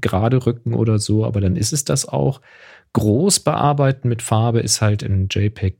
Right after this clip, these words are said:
nicht so möglich und schon gar nicht bei Aufnahmen mit so einem kleinen Sensor. Ähm, das würde ich heutzutage vielleicht nicht mehr <laughs> akzeptieren mit dem, was wir halt heutzutage so haben.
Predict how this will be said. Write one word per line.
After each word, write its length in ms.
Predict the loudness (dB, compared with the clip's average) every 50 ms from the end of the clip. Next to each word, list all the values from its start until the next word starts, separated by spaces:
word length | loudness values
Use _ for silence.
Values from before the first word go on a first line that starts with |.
| -6
nicht 540 | -4 -2 2 2 2 2 2 0 -4 -10 -6
so 200 | -4 -2 0 2
möglich 520 | 2 2 4 4 2 0 0 -2 -4 -2 -2
und 80 | -4
schon 140 | -4 -2 -2 -2
gar 140 | 0 0
nicht 200 | 0 0 -2 -4 -4
bei 200 | -2 -2 -2 0
Aufnahmen 440 | 0 -2 -2 -2 -2 0 0 0 0
mit 100 | -2 -2
so 80 | -4
einem 80 | -6 -6
kleinen 300 | -4 -2 -2 0 0 0
Sensor. 520 | 0 0 0 0 0 0 0 0 0 -2 -4 -8 -20 -20 -20 -20 -20 -20 -20 -20 _ _ _ -4
Ähm, 420 | 0 2 2 2 2 2 2 0 0 0
das 460 | 0 0 0 0 -2 -2 -6 -8 -8 -6
würde 240 | -2 -2 0 0 0
ich 220 | -2 -2 -6 -10 -14 -6 -2
heutzutage 640 | -2 -2 0 -2 -4 -6 -2 -2 -2 0 0 -2 -4
vielleicht 380 | -2 -2 -2 -2 -2 -2 -2 0
nicht 300 | 0 2 0 0 0 0
mehr 140 | 0 0
<laughs> 20 | 0
akzeptieren 680 | -2 -4 -2 -4 -4 -4 -4 -4 -4 -2 -2 -2 -2 0
mit 220 | 0 -2 -2 -2 -4
dem, 220 | -4 -2 0 0
was 200 | 0 0 0 0
wir 140 | -2 -2 0
halt 200 | 0 -2 0 2
heutzutage 640 | 0 2 2 0 -4 -2 -2 0 0 2 2 0 0
so 260 | -2 -2 -4 -4 -2
haben. 420 | 0 0 0 0 0 -2 -4 -6